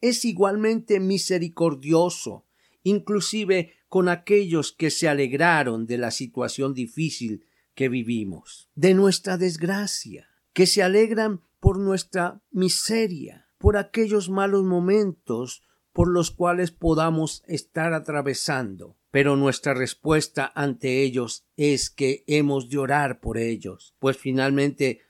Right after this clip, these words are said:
Dios es el que da,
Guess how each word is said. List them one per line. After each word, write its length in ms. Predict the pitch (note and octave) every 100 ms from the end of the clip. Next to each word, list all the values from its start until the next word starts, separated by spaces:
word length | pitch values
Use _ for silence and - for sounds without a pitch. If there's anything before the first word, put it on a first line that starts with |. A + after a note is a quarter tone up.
| _
Dios 800 | A#2 A#2 C#3 C#3 G2+ D#2+ - - _ -
es 320 | C3+ B2 - -
el 240 | C#3 -
que 180 | C3 A2+
da, 380 | A#2+ F#2+ -